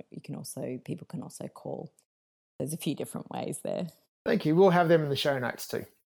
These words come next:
Speaker 1: Great.
Speaker 2: And for our final question, um,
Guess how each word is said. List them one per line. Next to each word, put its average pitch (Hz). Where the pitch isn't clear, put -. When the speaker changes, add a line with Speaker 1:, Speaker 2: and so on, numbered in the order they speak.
Speaker 1:
Great. -
Speaker 2:
And 196
for 202
our 165
final 156
question, 175
um, 160